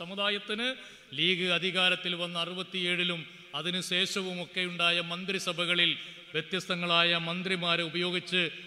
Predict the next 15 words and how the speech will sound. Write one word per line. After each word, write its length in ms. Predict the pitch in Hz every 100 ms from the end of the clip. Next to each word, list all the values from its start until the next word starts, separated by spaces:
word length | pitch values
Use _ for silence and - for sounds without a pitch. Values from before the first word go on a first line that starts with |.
| - 143
നമ്മൾ 220 | 170 180 175
നേടിയ 260 | 170 165 170 160
അവകാശങ്ങളാണ് 960 | 175 185 180 185 175 175 165 175 185 180 - - - 143
ഈ 20 | 170 170
കാണുന്ന 340 | 165 165 165 165
സൗകര്യങ്ങളെന്ന 720 | 165 180 180 175 175 170 160 165 -
തിരിച്ചറിവിലൂടെ 960 | 170 180 - 175 170 170 165 165 165 156 - - - 139
അതിനെ 200 | 156 165 160
കൂടുതൽ 300 | 160 165 165 156
കരുത്തുറ്റതാക്കി 800 | 165 165 - - 175 165 160 165 160
മാറ്റാൻ 400 | 165 - 180 190 202 - - -
നിങ്ങളുടെ 340 | 165 170 165 165
സംഘടനാ 460 | 165 175 180 175 175 160
പ്രവർത്തനത്തിന് 680 | 170 175 160 170 165 165 165 175
സാധിക്കട്ടെ. 540 | 180 185 - 170 170